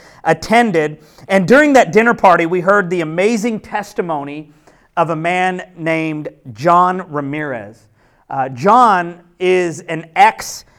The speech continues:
uh, high-ranking satanic worshiper. He was actually the, the third highest-ranked, uh,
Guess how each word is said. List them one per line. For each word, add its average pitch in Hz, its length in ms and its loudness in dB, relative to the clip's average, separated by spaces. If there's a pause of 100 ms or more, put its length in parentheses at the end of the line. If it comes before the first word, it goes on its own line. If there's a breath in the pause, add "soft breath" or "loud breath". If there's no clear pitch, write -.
(220 soft breath)
uh, 151 240 8
high-ranking 196 880 2
satanic 190 760 -8
worshiper. 147 580 -2
He 160 80 -4
was 175 160 -4
actually 190 640 0 (340 loud breath)
the, 170 520 2
the 165 120 -2
third 226 480 2 (120)
highest-ranked, 190 1080 -4
uh, 151 360 -2